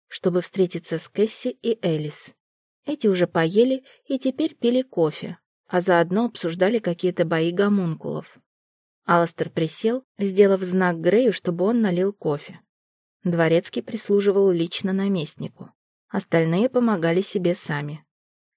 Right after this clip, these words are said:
Я помахала Грею рукой и сообщила: «Доброе утро, господин Дворецкий.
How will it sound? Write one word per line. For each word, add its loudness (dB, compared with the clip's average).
Я 4
помахала 0
Грею 4
рукой 0
и -6
сообщила: -8
«Доброе 10
утро, 4
господин 6
Дворецкий. 2